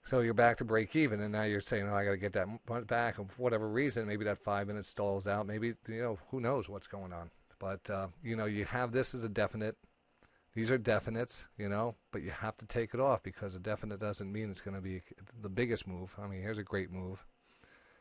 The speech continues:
Um, the other thing,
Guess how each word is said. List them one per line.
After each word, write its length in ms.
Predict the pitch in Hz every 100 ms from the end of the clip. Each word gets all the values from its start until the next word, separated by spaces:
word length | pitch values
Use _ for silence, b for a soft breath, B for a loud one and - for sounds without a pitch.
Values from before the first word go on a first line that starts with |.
| b _ -
Um, 420 | 101 101 98 80 - _ _ _ _ _ _ _ _ _ _ _ _ _ _ _ _ _ _ _ _ _ _ _ _ _ _ _ _ _ _ _ _ _ _ - _ _ b b b b b b b 101
the 300 | 107 104 107
other 160 | 127
thing, 400 | 120 98 95 104